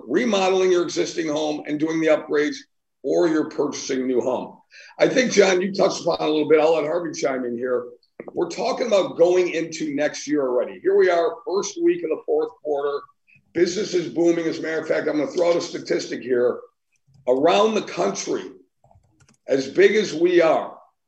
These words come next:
we are, and it's still as hot as the refinance market is, we are still doing the majority of our transactions are purchase transactions. Over sixty percent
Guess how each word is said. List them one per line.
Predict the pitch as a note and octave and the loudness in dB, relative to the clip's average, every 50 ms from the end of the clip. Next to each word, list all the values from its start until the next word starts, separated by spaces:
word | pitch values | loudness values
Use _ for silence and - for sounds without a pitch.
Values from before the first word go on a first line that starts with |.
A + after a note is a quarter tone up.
| _ _ _ | _ _ _
we | - C3+ D#3 E3 | -6 -2 0 2
are, | D#3+ - - - - - - | 2 0 -2 -6 -10 -8 -6
and | D#3+ D3 D3+ | -4 -2 -2
it's | D3+ C#3+ - - | -2 -2 -4 -8
still | - - F#3 G#3 A3 A3 | -4 0 2 2 4 4
as | G#3 F#3 - - | 4 2 0 -4
hot | - - C#3 D#3 D#3+ F3+ G3 - F#3 | -8 -10 -8 -4 -4 -2 -2 -4 -4
as | E3 C#3 | -6 -4
the | D3 D3 | -4 -4
refinance | B2 B2+ D3+ F3+ G3 - - D#3 C#3+ D3+ E3 F3 F3+ F#3 F3+ - - | -2 -2 -4 -6 -6 -6 -6 -6 -4 -2 0 0 0 0 -2 -4 -4
market | F3 E3+ E3+ E3+ - F3+ E3 | -2 -2 -2 -2 -2 -2 -2
is, | E3+ F3 E3+ - - - _ _ _ _ _ _ _ | -2 -2 -2 -4 -8 -14 _ _ _ _ _ _ _
we | - - G3+ G#3+ | -2 0 2 4
are | G#3+ G#3 | 2 2
still | - - - - F#3+ G3+ G3+ F#3+ - | 0 -4 -2 0 2 4 4 2 2
doing | - G3 F#3+ F#3 F3+ D#3+ | 2 2 4 4 4 2
the | D3+ D3 | 0 -2
majority | D3+ D3 D3+ D3 - - C#3 E3+ F#3 G3+ G#3+ G#3+ G#3+ G3 E3+ C#3 B2+ A2+ - - - _ _ _ _ _ - | -2 -2 -4 -4 -6 -2 0 2 4 6 8 8 8 6 4 2 -2 -4 -8 -12 -18 _ _ _ _ _ -10
of | A#2+ - | -8 -4
our | D3+ E3 F#3+ F3+ | -2 -2 -2 -4
transactions | F3+ - - F3+ F3+ F3+ F3 E3 C#3+ D3 D3+ D3+ D#3+ D#3+ D#3+ - D#3+ D#3+ D3+ C3+ - | -4 -6 -4 -4 -2 -2 -4 -4 -4 -2 -2 0 -2 -2 -4 -8 -8 -10 -10 -10 -10
are | - C#3 C3 A#2+ - | -8 -6 -6 -6 -6
purchase | - - - F3+ F3+ E3+ - F3+ D3+ - - | -6 -6 -4 -4 -4 -4 -6 -8 -10 -10 -10
transactions. | - - - D#3 D#3 D3+ C3+ - C#3+ C#3+ C#3 C3 - - - A2 - B2+ | -8 -6 -4 -4 -4 -4 -4 -4 -2 -2 -2 -2 -4 -6 -10 -10 -8 -8
Over | B2 A#2 - | -8 -8 -10
sixty | - - - G#3+ - - - A#3 G3 - | -10 -2 -2 -2 -2 -2 -6 -10 -10 -10
percent | - - - - - G3 F#3+ E3+ - - | -10 -10 -8 -2 0 2 2 2 0 -2